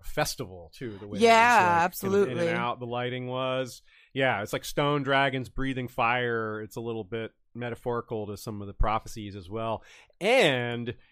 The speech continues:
Speaker 1: it's just a reference to something that Lady Gwyn pointed out on Saturday. She actually predicted this somewhat, that there would be robust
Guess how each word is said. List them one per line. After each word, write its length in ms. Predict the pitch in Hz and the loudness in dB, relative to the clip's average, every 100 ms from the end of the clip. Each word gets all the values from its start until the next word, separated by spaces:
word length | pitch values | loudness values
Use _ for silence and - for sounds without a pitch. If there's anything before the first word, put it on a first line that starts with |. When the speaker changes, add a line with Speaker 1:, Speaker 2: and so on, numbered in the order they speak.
| _ - - - | _ -20 -14 0
Speaker 1:
it's 540 | 151 139 - - - | 2 2 -4 -12 -12
just 480 | - 151 156 - - | -6 2 2 2 -2
a 160 | 151 147 | -2 0
reference 440 | 143 160 170 131 | 4 4 4 -2
to 60 | 135 | -2
something 140 | 147 | -2
that 60 | 139 | -2
Lady 260 | 147 151 | 0 0
Gwyn 360 | 120 135 175 196 | 0 2 4 6
pointed 260 | 175 151 143 | 6 6 2
out 100 | 131 | 0
on 100 | 117 | -2
Saturday. 520 | - 175 196 120 104 | 2 4 6 4 -2
She 160 | - | 2
actually 220 | 185 - 156 | 4 2 -6
predicted 560 | 123 147 160 127 98 | -4 -2 -2 -4 -6
this 160 | 120 117 | -8 -4
somewhat, 540 | - 135 123 127 120 | -2 0 0 0 0
that 120 | 110 | -4
there 140 | 127 120 | -4 -4
would 160 | 110 | -4
be 400 | 107 127 123 113 _ _ _ _ _ _ _ - | -6 -4 -4 -6 _ _ _ _ _ _ _ -12
robust 800 | 110 135 107 139 131 - - | 0 0 4 4 4 -2 -10